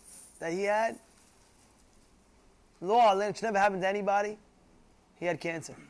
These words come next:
And in the hospital room, that moment,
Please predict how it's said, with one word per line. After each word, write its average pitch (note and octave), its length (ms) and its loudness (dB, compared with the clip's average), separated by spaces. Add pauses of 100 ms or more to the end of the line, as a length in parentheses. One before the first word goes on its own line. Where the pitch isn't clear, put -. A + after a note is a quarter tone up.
(920)
And G#3+ 100 -4
in C#4+ 160 -2
the D4 80 8
hospital C4+ 440 6
room, C4+ 300 0
that C4+ 200 10
moment, C4+ 400 4